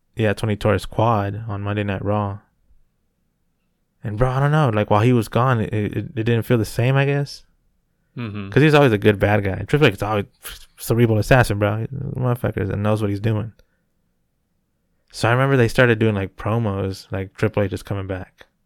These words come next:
Speaker 1: And I guess the promos kinda, like, started sucking me in. I'm like, "Oh, like, oh, Triple H, cool."
Speaker 2: <laughs>
Speaker 1: And they're, like, building it right, building it right. And then the night of, bro,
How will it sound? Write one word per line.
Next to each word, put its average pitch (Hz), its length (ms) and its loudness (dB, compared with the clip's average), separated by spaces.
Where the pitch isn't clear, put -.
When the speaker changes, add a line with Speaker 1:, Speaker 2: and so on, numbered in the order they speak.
Speaker 1:
And 107 160 0
I 104 40 2
guess 110 200 2
the 113 100 0
promos 110 360 0
kinda, 101 200 -4
like, 98 140 -6
started 104 240 -2
sucking 101 360 -4
me 98 160 -6
in. 101 80 -4
I'm 101 80 -6
like, 98 120 -12
"Oh, 151 260 -2
like, 110 260 -6
oh, 170 220 -10
Triple 170 320 -4
H, 180 260 -6
cool." 170 560 0
Speaker 2:
<laughs> - 120 -14
Speaker 1:
And 120 560 -4
they're, 131 60 6
like, 110 240 0
building 117 280 6
it 110 120 2
right, 107 280 0
building 107 300 2
it 101 80 -2
right. 101 440 -6
And 117 160 -4
then 120 320 2
the 104 80 0
night 123 280 -2
of, 131 240 -2
bro, 131 520 -2